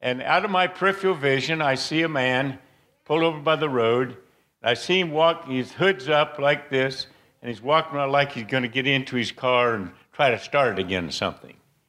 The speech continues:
And we got up the road a, about three or four blocks and said, "Did you see who that man was, honey?" I said, "That looks like somebody we know."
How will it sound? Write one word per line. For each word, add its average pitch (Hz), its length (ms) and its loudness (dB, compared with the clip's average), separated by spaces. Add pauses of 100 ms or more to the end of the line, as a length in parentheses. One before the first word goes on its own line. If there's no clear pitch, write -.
(680)
And 131 100 -4
we 208 100 -2
got 190 200 -2
up 180 160 0
the 139 80 -10
road 147 260 2
a, 110 220 0 (1500)
about 117 240 -2
three 156 140 0
or 143 40 -2
four 147 240 -4
blocks 135 380 0
and 120 140 0
said, - 180 -16 (280)
"Did 190 180 -6
you 440 100 2
see 403 220 4
who 220 140 -2
that 214 260 2
man 190 300 2
was, 190 260 0
honey?" 180 340 0 (800)
I - 80 0
said, - 220 -2
"That - 220 0
looks 381 280 -2
like 349 240 0
somebody 349 400 2
we 359 200 4
know." 415 440 2